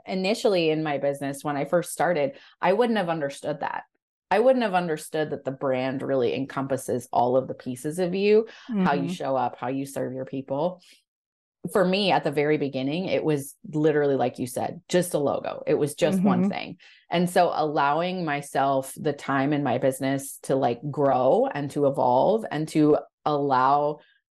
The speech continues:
Speaker 1: my understanding of what, what a personal brand is and what it means to cultivate that kind of a, a posture was really, it was really encouraging to see other people doing it at the same time.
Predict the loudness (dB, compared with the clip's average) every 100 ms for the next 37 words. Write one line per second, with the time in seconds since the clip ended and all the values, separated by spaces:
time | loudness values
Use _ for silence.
0 | _ -2 0 2 2 0 -2 -2 -4 -4
1 | -2 0 0 0 -2 0 0 0 -4 _
2 | -4 -2 -2 -2 -2 0 0 0 2 0
3 | 0 0 2 4 2 0 -6 -6 -4 0
4 | 2 2 0 -4 -6 -8 -10 -4 -2 -2
5 | -4 -12 _ _ _ _ _ _ 0 0
6 | 0 2 4 4 2 -2 -8 -6 -4 -4
7 | 0 0 2 -2 -4 _ _ _ _ _
8 | -6 0 -2 -2 -4 -4 -4 -8 -20 _
9 | -2 0 2 4 4 4 0 -4 _ -2
10 | 0 2 2 4 4 2 -4 -4 -2 0
11 | 0 0 0 0 -2 -2 -4 -2 2 2
12 | 2 0 0 0 -2 0 2 2 2 -2
13 | -4 -4 -4 -4 -4 -4 -2 0 2